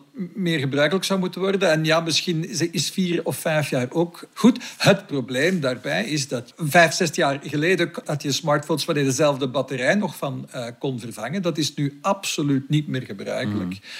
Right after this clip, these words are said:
Speaker 1: Hè, dus die moet sowieso al naar een winkel om de batterij te vervangen, wat veel mensen liever niet doen, want dat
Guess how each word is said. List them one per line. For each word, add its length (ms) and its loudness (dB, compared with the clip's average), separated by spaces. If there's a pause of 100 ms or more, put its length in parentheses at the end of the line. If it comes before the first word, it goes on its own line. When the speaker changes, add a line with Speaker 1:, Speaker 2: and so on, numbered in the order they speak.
(160)
Speaker 1:
Hè, 320 4
dus 260 2 (140)
die 160 4
moet 260 6
sowieso 580 4
al 180 2
naar 200 0
een 80 -4
winkel 400 0
om 240 0
de 80 0
batterij 420 2
te 120 -8
vervangen, 380 -2
wat 180 0
veel 200 -2
mensen 320 -4
liever 240 -2
niet 160 -6
doen, 160 2
want 120 2
dat 100 -10